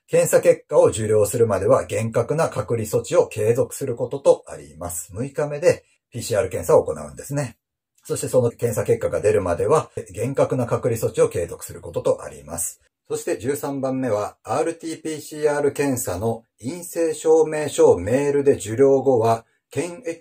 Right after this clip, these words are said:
局によるこれまでの隔離日数が明記された正式な健康状態証明書、ヘルスサーティフィケイトの発行を待つとあります。そして十四番目、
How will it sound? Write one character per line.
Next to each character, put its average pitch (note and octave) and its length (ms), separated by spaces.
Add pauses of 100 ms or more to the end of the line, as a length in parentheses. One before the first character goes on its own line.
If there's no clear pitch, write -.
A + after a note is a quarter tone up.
局 C3 260
に G2 140
よ G2 120
る F3 360
こ A#2+ 160
れ C3 100
ま C3+ 160
で A2 140
の F2+ 100
隔 - 320
離 E3+ 140
日 F3 100
数 C#3+ 460
が E3+ 300 (280)
明 E3+ 280
記 - 100
さ A2+ 160
れ G2+ 100
た F#2 320
正 B2 320
式 B2 260
な D3 220
健 C3+ 340
康 D3 280
状 C#3+ 200
態 F2 280
証 G#2 280
明 G2 220
書、 G2 320 (180)
ヘ A2+ 120
ル A2+ 120
ス - 340
サ C3+ 180
ー D3+ 60
テ D#3 180
ィ - 40
フ - 60
ィ - 40
ケ C#3+ 160
イ C#3 100
ト D3 100
の F3 240 (220)
発 - 200 (140)
行 D#3+ 340
を - 180
待 F2 200
つ - 120
と - 240
あ F#2 80
り E2+ 120
ま - 160
す。 - 260 (200)
そ E3 100
し - 40
て - 100
十 B2 260
四 C#3+ 240
番 A#2+ 260
目、 G#2+ 260